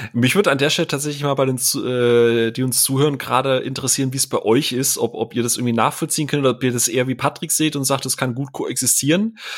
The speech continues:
oder ob ihr eher da so, vielleicht auch die einfach früher gesehen habt, äh, und vielleicht auch noch in einem anderen Kontext, dass ihr einfach gesagt habt, „Ja, mir hat's das auch irgendwie versaut.“ Also schreibt uns da gerne entweder bei uns auf dem Discord oder auf, äh, Twitter und sonstigen Plattformen.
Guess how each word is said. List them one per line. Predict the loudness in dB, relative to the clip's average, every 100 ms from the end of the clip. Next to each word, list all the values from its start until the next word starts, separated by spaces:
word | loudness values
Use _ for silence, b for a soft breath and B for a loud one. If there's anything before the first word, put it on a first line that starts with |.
| B -14 0
oder | 4 4
ob | 4
ihr | 2
eher | 4 4
da | 6 4
so, | 2 2 2 2
vielleicht | 0 0
auch | 0 -2
die | -4 -4
einfach | -4 -6 -18 -16
früher | -10 -8 -2 2 2 2
gesehen | -2 -2 0 0
habt, | 0 -2 -6 -4
äh, | 0
und | 0 0 -4 -4
vielleicht | -2 -2
auch | -2
noch | -2
in | -2
einem | 0
anderen | 0 -2 0
Kontext, | 0 0 -2 -2 -2
dass | -2
ihr | -2
einfach | -2 -4
gesagt | -2 -2
habt, | -2 2
„Ja, | 2
mir | 2
hat's | -4 -4
das | -4
auch | -2 -2
irgendwie | -4 -4
versaut.“ | -4 0 0 0
Also | -2 0
schreibt | 0 0
uns | -2 -4
da |
gerne | 0 0 0
entweder | -4 -4 -4
bei |
uns | -2 -4
auf | -2
dem |
Discord | -2 -4 2 2 2
oder | -4 -2
auf, | -2 -4 -10 -2
äh, | 2 2 2 -2
Twitter | -4 -6 -2 -2
und | -2 -6
sonstigen | -2 -2 -2 -6
Plattformen. | -2 -4 0 -2